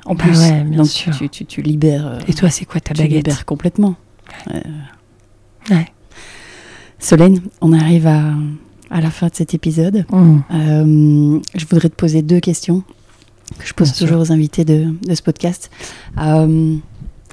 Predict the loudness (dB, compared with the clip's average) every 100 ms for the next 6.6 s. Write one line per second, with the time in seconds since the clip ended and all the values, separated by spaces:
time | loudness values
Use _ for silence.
0 | -12 0 2 2 0 -2 -2 -2 -4 -6
1 | -6 -8 -2 0 2 2 0 2 2 4
2 | 2 -2 -14 -20 -20 -20 -20 -20 -4 0
3 | 2 0 -4 -8 -6 -2 4 4 6 2
4 | 0 -2 -2 -2 -2 -4 -6 -12 -20 _
5 | _ 0 2 2 -2 -2 -4 -2 -2 0
6 | -2 -2 -6 -8 -10